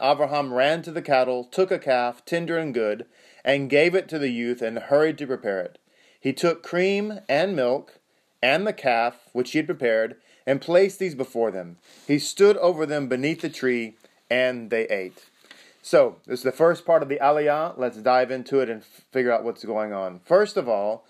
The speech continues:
we have an appearance of Hashem himself, that the actual Torah, the actual, uh,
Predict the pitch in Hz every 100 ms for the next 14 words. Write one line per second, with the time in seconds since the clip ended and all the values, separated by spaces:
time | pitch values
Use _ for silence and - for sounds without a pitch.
0 | _ _ - 143 139 160 160 143 135 127
1 | - 214 143 139 - - - - - -
2 | 151 185 - 175 170 - 196 196 180 147
3 | 147 143 135 135 143 127 - 139 143 156
4 | 147 131 156 147 151 143 127 131 139 -
5 | 139 131 127 123